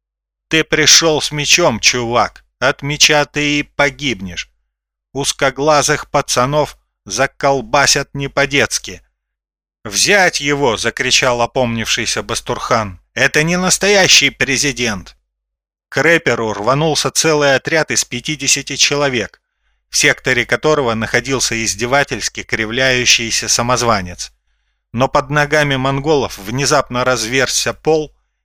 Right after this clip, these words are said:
и не менее половины воинов с криками ужаса провалились в огромное четырёхугольное отверстие. Лжепрезидент тоже скрылся, уехав на своей платформе под паркет.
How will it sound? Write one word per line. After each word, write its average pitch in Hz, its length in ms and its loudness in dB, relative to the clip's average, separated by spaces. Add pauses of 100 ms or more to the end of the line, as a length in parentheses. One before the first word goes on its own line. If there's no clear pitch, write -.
и 110 120 -4
не 135 140 2
менее 139 420 0
половины 127 580 0
воинов 117 520 0
с - 60 -2
криками 127 640 -2
ужаса 117 600 -4 (300)
провалились 123 640 0
в 104 80 -4
огромное 113 640 0
четырёхугольное 117 1120 0
отверстие. 95 720 -6 (1040)
Лжепрезидент 135 1200 0 (120)
тоже 120 320 2
скрылся, 107 580 -4
уехав 127 540 -2
на 120 140 -4
своей 113 340 0
платформе 131 640 -4
под - 280 -6
паркет. - 500 -6